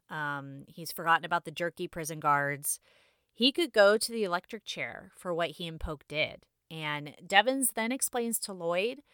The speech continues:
that there is no accessory for first-degree murder committed during a felony crime. There are three witnesses who will testify that Lloyd was with Poke, which essentially means Lloyd is a dead man.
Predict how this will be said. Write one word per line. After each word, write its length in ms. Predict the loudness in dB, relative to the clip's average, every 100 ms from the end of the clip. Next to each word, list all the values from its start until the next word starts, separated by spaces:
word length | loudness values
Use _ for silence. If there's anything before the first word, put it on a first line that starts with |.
| _ _ _
that 160 | 2 4
there 140 | 6
is 140 | 4 2
no 200 | 4 4
accessory 720 | 4 2 2 2 0 -2 -10
for 140 | -16 -10
first-degree 560 | -6 -4 -4 -4 -6
murder 340 | -6 -8 -10 -12
committed 400 | -10 -8 -6 -6
during 280 | -6 -6 -6
a 140 | -10
felony 520 | -10 -4 -2 0 -4
crime. 460 | -6 -18 -18 -20 -20 _ _ _ _ _ 0
There 180 | 4
are 60 | 4
three 260 | 4 -2 2
witnesses 720 | 2 2 -2 0 0 -2 -8 -4
who 100 | -2
will 120 | -2
testify 680 | -2 -2 -2 4 8 8
that 240 | 6 0 0
Lloyd 340 | -4 -2 -2
was 220 | -4 -6
with 160 | -8 -6
Poke, 380 | -4 -4 -4 -20 _ _ _ _
which 200 | -8 -4
essentially 460 | -2 -4 -4 -2 0
means 360 | 2 0 -2 -8
Lloyd 480 | -8 -2 0 0 -4 -16 _
is 180 | -8 -6
a 80 | -6
dead 280 | -2 -2 -2
man. 360 | -8 -14 -18